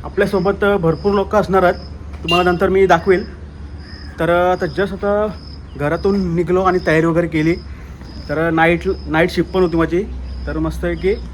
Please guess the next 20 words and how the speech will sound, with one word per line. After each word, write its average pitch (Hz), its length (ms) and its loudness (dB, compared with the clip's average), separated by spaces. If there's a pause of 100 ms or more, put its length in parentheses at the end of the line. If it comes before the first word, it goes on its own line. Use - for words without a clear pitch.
तयारी 160 220 0
करून 165 120 0
आलो 170 180 4
आता 175 280 2
just. 170 320 2 (480)
आणि 147 100 -2
आपल्याला 196 640 4
सातचा 170 380 0
टाईम 208 160 4
होता, 156 260 2 (580)
सात 175 180 8 (200)
वाजून 180 340 2
आठ 190 260 4
मिनटं, 202 280 4
अ, 156 160 -2
सॉरी, 165 300 2
सात 170 420 0
वाजून 180 220 2
आठ 170 100 2
मिनटं, 139 300 -4